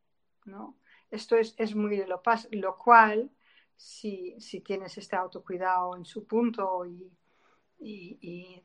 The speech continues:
sabes cuidarte y tus, no, no dejarte llevar por, por el peligro del estrés, pues te puede, eh,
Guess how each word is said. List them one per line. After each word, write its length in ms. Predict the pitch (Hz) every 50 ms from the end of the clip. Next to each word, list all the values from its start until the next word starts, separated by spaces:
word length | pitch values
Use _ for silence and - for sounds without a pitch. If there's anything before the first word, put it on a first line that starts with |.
| _ _
sabes 340 | - 214 190 185 190 - -
cuidarte 500 | - 185 190 190 196 196 - - - 170
y 100 | 170 170
tus, 380 | - 226 214 - - - - - 294 262 311 320 302 - - -
no, 260 | 190 196 196 196 -
no 140 | 214 185 202
dejarte 580 | 202 196 196 180 - - 208 202 196 - 208 185
llevar 400 | 185 180 190 185 185 180 180 -
por, 300 | _ 180 175 170 175 -
por 180 | - - 180
el 100 | 180 175
peligro 300 | - 190 190 196 196 196
del 100 | 196 202
estrés, 480 | 202 - - - 214 214 233 - - - - - - - - _
pues 200 | - - - -
te 100 | - 269
puede, 300 | - - 285 254 220 208 190
eh, 80 | -